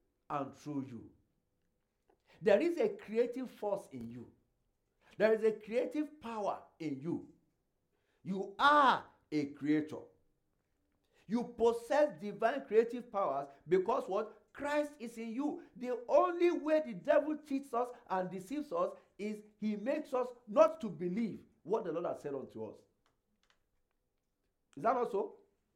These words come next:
That's how he came to Eve. Say, "Ah, did God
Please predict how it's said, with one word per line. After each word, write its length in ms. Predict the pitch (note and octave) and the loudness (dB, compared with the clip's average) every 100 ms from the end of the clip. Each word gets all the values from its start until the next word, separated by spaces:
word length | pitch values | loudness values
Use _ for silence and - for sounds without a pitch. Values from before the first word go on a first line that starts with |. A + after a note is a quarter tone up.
| _ _ - | _ _ 0
That's 200 | E4+ D#4+ | 0 6
how 120 | D#4 | 4
he 60 | C#4+ | 4
came 200 | C4+ - | -2 -6
to 140 | G#3+ | -8
Eve. 300 | A#3 A#3+ F3 - _ _ _ _ _ _ _ _ | -6 -6 -6 -14 _ _ _ _ _ _ _ _
Say, 80 | A#3 | -14
"Ah, 180 | G3+ - | -10 -10
did 300 | F3 B3 F3+ | -10 -10 -6
God 260 | A#3 C#4 | -2 -2